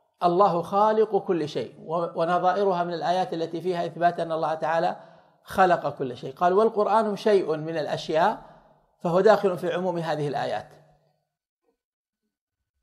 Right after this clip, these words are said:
وهذا خطأ بين وضلال مبين، فإن عموم كل يختلف باختلاف موارده، فإن إفادتها للعموم في كل موضع بحسبه،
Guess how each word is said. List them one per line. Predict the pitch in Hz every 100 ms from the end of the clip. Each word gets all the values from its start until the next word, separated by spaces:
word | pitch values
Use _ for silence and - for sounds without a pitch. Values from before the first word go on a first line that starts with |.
| -
وهذا | 170 170 185
خطأ | 151 190 185 180
بين | 170 170 139 123 151 _ _ _ _ _ _ -
وضلال | 175 165 196 180 175
مبين، | 175 185 147
فإن | - - 185
عموم | 165 202 214 190
كل | 220 208 180
يختلف | 180 - 220 175
باختلاف | 156 170 180 170 160 156 160 165 - _ _ -
موارده، | 165 202 185 156 - 110 - - _ _ _ _ _ _ _ _ _ _ _
فإن | 180 185 185 175 - -
إفادتها | 185 185 175 208 208 175 175 165
للعموم | 160 139 165 190 226 208
في | - 190 180
كل | 233 208 185
موضع | 214 196 160 170 240
بحسبه، | 226 226 269 240 151 127 139